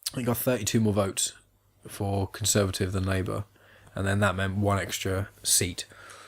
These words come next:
um, from Southampton. Um, and that would mean that, um, it would have unbalanced the amount if, uh, Conservatives, um,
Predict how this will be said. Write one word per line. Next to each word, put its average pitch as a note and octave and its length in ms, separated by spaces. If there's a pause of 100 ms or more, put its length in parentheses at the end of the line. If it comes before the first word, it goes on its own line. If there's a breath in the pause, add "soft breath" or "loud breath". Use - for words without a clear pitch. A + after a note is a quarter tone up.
(160)
um, G#2+ 200
from A#2+ 200
Southampton. G#2+ 600 (880 loud breath)
Um, G#2 340
and A2+ 160
that A2+ 120
would G#2 100
mean B2 280
that, B2 200
um, B2+ 300 (800 soft breath)
it C3 120
would B2+ 120
have A2+ 120
unbalanced A#2 680
the A#2 120
amount A#2 360 (140)
if, - 340
uh, A2+ 260 (600)
Conservatives, A#2 800
um, A#2+ 420